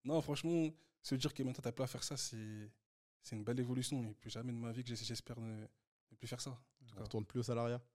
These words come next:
Speaker 1: Bah non, j'espère,
Speaker 2: Ah.
Speaker 1: en tout
Speaker 2: Là,
Speaker 1: cas.
Speaker 2: c'est full business, euh.
Speaker 1: Full business, je reste focus.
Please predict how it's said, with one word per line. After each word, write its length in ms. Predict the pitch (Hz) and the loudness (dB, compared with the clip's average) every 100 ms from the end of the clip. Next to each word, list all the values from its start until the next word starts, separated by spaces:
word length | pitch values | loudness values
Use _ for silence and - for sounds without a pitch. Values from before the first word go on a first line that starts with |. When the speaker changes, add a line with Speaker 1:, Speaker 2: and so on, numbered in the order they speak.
| - | -20
Speaker 1:
Bah 140 | 107 107 | -12 -8
non, 180 | 120 107 - - | -8 -10 -16 -16
j'espère, 340 | - 101 113 | -10 -10 -10
Speaker 2:
Ah. 20 | - | -14
Speaker 1:
en 40 | |
tout 100 | - | -8
Speaker 2:
Là, 80 | 107 | -6
Speaker 1:
cas. 60 | |
Speaker 2:
c'est 280 | 117 104 104 | 0 0 0
full 180 | 101 127 | 0 -2
business, 440 | 117 113 117 117 - | 0 2 2 2 2
euh. 280 | 110 107 107 | 0 0 -4
Speaker 1:
Full 120 | 107 | -10
business, 380 | 110 110 113 107 | -10 -8 -6 -6
je 40 | |
reste 160 | 117 - | -8 -8
focus. 460 | - 120 113 - | -10 -8 -6 -8